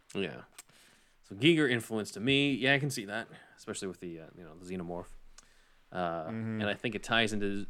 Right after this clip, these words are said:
Speaker 1: Norman's worldly affinity for sacred tribal masks and such.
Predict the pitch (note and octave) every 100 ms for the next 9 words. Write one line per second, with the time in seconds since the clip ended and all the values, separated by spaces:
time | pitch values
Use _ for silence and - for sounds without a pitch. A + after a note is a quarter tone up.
0 | - A#2 B2 A2 G#2 F#2 A2 A2+ B2 A#2+
1 | A#2+ A2 A2 - - A#2+ A2 - - D3+
2 | C3+ B2 A#2 A#2 - G2+ - G2+ G2